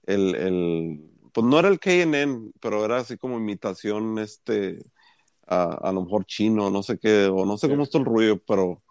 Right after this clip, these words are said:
Speaker 1: sí, le tragó demasiado agua, lo tuvieron que dejar, bueno, sí, fue un show.
Speaker 2: Sí, está, está curada. Bueno, ahora, Lalo, ahora sí vamos a entrar, eh,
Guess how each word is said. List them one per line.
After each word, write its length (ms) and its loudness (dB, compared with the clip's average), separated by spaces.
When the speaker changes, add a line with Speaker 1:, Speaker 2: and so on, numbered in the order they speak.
Speaker 1:
sí, 260 2
le 280 -2
tragó 340 2
demasiado 480 4
agua, 260 4
lo 120 -4
tuvieron 340 -8
que 140 -6
dejar, 600 -6
bueno, 300 -10
sí, 180 4
fue 160 6
un 280 6
show. 300 0
Speaker 2:
Sí, 160 -4
está, 300 0
está 240 0
curada. 460 4
Bueno, 260 0
ahora, 200 0
Lalo, 340 -2
ahora 240 -4
sí 120 -8
vamos 340 -4
a 40 -4
entrar, 480 -6
eh, 440 -8